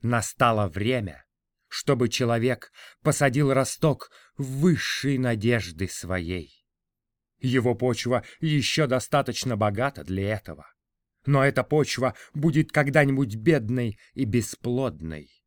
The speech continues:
и ни одно высокое дерево не будет больше расти на ней.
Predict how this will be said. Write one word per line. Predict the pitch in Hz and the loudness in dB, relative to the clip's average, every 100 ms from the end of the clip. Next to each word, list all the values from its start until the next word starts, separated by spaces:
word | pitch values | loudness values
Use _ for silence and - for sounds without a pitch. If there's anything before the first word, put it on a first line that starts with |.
| _ _ _ - | _ _ _ -2
и | 175 | 2
ни | 143 | 4
одно | 135 123 160 | 4 2 2
высокое | 135 143 160 143 151 | 2 0 0 0 -2
дерево | 143 185 113 110 104 - - | 2 2 2 0 -4 -8 2
не | 180 | 4
будет | 156 175 139 131 | 6 4 2 0
больше | 117 151 117 - 143 - - | 4 4 4 2 -2 -2 -8
расти | - 143 143 120 - - 160 123 | -2 2 2 2 -4 -4 0 2
на | 104 98 | 2 2
ней. | 107 107 73 | 0 -2 -4